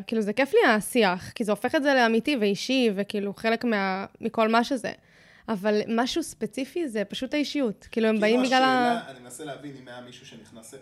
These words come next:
Speaker 2: אם היה מישהו שנכנס אליי לחנות, נניח,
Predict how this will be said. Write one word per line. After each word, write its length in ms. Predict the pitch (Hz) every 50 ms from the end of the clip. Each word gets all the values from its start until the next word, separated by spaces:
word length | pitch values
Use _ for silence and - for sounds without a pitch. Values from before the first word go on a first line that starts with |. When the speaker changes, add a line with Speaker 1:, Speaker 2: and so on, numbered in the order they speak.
| - -
Speaker 2:
אם 140 | 131 135 127
היה 100 | 120 120
מישהו 220 | 120 120 - 127
שנכנס 460 | - 120 107 101 - - 107 104 -
אליי 220 | 127 120 113 107 107 107
לחנות, 840 | 107 104 104 101 101 101 98 95 95 - - 104 101 113 120 117 147
נניח, 400 | 143 147 160 170 175 175 175